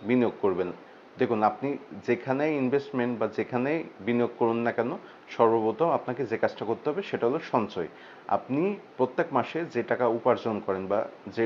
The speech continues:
টাকা ইনকাম করেন, সেই টাকার কিছু অংশ আপনার অবশ্যই সঞ্চয় করা উচিত। তো এক্ষেত্রে আপনি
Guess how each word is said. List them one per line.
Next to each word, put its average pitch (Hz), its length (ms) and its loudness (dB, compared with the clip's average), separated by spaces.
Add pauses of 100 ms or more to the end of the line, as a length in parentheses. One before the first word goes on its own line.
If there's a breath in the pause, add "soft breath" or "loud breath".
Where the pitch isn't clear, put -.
টাকা 110 160 2 (180)
ইনকাম 123 340 2
করেন, 104 180 0 (380 loud breath)
সেই 120 220 0
টাকার 143 220 2 (240)
কিছু 139 240 -2 (360)
অংশ 139 180 -2 (280)
আপনার 123 300 -2
অবশ্যই 123 340 0
সঞ্চয় 110 300 -2
করা 98 200 6
উচিত। 170 160 -8 (460 loud breath)
তো 127 80 4 (240)
এক্ষেত্রে 156 420 0 (240)
আপনি 131 360 -2